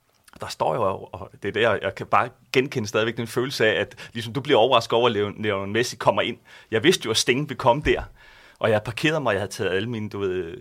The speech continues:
specielle C D'er med, han skulle skrive under på og sådan noget. Så kommer han så, først bandet, og jeg kan se, de er, de har virkelig haft en våd aften der i Oslo efter koncerten, ikke? Og så kommer han så til sidst der, Sting.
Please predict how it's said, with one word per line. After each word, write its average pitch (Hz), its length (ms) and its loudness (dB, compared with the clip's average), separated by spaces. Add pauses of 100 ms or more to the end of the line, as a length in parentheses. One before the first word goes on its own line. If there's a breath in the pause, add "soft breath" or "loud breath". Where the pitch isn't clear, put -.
(240)
specielle 117 400 -8
C 117 300 -2
D'er 110 100 2
med, 101 120 -4
han 113 100 -4
skulle - 180 -14
skrive 98 160 -6
under 90 200 -10
på 101 180 -6
og - 120 -14
sådan - 100 -16
noget. 95 120 -14
Så 151 80 -10
kommer 196 240 0
han 127 120 -4
så, 104 180 0
først - 260 -6
bandet, 120 300 -4
og 73 60 -6
jeg - 80 -10
kan 101 100 -16
se, - 120 -8
de - 220 -14
er, 90 100 -8 (360 loud breath)
de 104 40 -6
har 101 80 0
virkelig 107 260 -2
haft 98 140 -2
en 110 140 -6
våd 110 180 -2
aften 101 340 -6
der 98 120 0
i 98 100 0
Oslo 98 340 -8
efter 92 160 -8
koncerten, 101 560 -6
ikke? 123 140 -14 (400 loud breath)
Og - 100 -14
så - 80 -10
kommer 156 220 2
han 120 60 -2
så 131 120 -6
til 120 140 -10
sidst - 260 -8
der, - 140 -6
Sting. 107 380 -8